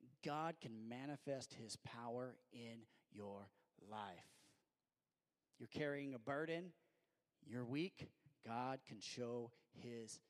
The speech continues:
strength. I love that. So I encourage you to follow,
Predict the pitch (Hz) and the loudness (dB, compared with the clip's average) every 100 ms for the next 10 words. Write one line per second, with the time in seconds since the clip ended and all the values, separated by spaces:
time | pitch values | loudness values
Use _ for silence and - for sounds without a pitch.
0 | _ _ - - - 120 117 90 - - | _ _ -6 -4 -6 -6 -6 -8 -16 -20
1 | - - - 131 139 147 127 104 95 - | -20 -10 0 2 4 4 0 -6 -10 -16
2 | - - - - 160 156 202 226 180 208 | -20 -18 -10 6 6 8 6 4 4 4
3 | 175 147 131 165 165 151 139 | 4 2 4 6 8 10 8